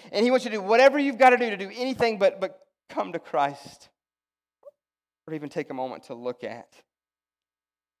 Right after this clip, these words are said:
so the first type of soil we'll see is the unresponsive heart there, the hardened heart.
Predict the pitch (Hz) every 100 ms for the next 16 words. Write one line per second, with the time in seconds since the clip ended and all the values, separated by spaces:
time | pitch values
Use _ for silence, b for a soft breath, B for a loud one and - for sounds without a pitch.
0 | _ _ - 131 - - 139 123 - _
1 | _ _ - - 123 - 127 117 110 -
2 | 123 107 110 113 113 - 117 - - 143
3 | 143 110 - 80 87 101 101 - 147 131
4 | 113 104 87 - -